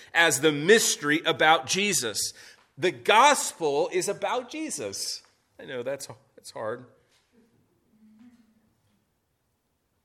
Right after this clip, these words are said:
I said often, and I,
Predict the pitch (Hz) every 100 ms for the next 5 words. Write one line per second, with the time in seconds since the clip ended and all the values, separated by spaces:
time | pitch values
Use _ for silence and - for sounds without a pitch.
0 | _ _ _ _ _ _ _ _ _ _
1 | _ _ _ - 113 - 127 117 107 117
2 | - 104 107 _ _ 101